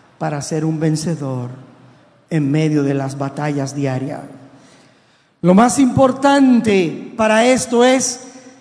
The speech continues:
mi relación personal con Dios, mi comunión con Dios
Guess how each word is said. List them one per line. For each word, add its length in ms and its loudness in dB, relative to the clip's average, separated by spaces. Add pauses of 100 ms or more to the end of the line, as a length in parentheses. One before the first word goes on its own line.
(200)
mi 680 4 (140)
relación 1200 2
personal 840 0
con 240 2
Dios, 1040 0 (2500)
mi 600 -2
comunión 1300 -2
con 280 -8
Dios 1200 -16